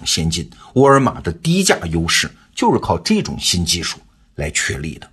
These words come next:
好，刚才我们简单回顾了美国的零售业一百年的演化史，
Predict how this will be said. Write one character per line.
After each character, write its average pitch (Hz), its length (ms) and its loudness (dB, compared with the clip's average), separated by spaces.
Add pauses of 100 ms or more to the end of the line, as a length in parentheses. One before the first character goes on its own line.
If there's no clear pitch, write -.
(840)
好， - 240 -2 (360)
刚 180 180 6
才 123 160 4
我 120 100 6
们 131 140 2
简 - 240 -2
单 104 160 2
回 85 220 -4
顾 104 180 -4
了 78 120 -2
美 82 280 0
国 85 220 -2
的 92 100 2
零 92 260 2
售 127 220 6
业 120 320 0
一 156 100 4
百 73 260 -2
年 78 200 -2
的 101 60 2
演 85 220 -4
化 - 260 -2
史， - 260 -2